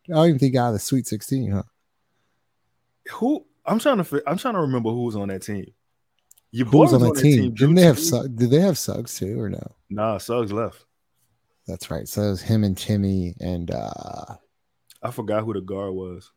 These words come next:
Speaker 1: they always got good guards. But anyways, the, the coaching staff is
Speaker 2: Sabonis.
Speaker 1: huge.
Speaker 2: I know, I'm just saying, like, the guys who, who Few puts in the, in the N B A, right? And even the guy, I mean, Bill,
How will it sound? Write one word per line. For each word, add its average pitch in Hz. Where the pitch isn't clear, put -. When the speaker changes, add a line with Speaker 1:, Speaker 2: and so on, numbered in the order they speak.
Speaker 1:
they 110
always 104
got 98
good 110
guards. -
But 170
anyways, 120
the, 131
the 147
coaching 117
staff 104
is 113
Speaker 2:
Sabonis. 131
Speaker 1:
huge. 104
Speaker 2:
I 160
know, 175
I'm 165
just 165
saying, 180
like, 117
the 107
guys 120
who, 120
who 127
Few 123
puts 120
in 104
the, 101
in 98
the 95
N 98
B 101
A, 113
right? 98
And 107
even 196
the 190
guy, 180
I -
mean, 175
Bill, 180